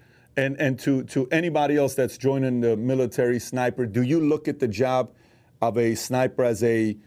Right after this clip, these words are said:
you know, admirable thing? Like, "Oh my gosh, you know, the, the, this person's a sniper." Is that how you look at it? Or you kinda like, "Look, I know what it is to be a sniper. I lived that life for twenty-three years."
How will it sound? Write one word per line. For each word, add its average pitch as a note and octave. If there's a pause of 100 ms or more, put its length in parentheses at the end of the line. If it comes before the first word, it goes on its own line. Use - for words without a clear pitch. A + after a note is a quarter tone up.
(320)
you A#2+
know, A2 (100)
admirable C3+
thing? C3+
Like, A#2+
"Oh B2
my A#2+
gosh, C3+
you B2+
know, B2
the, B2
the, A#2 (320)
this -
person's B2+
a G#2+
sniper." C3
Is A2+
that C3+
how C3+
you B2+
look D3
at D3
it? -
Or A#2+
you A2
kinda C3+
like, A2+ (320)
"Look, A2
I B2
know C3
what A#2+
it A2+
is A#2
to A2+
be G#2+
a G#2
sniper. A2+
I G#2
lived A2
that G#2+
life A2
for A2
twenty-three A2+
years." G#2+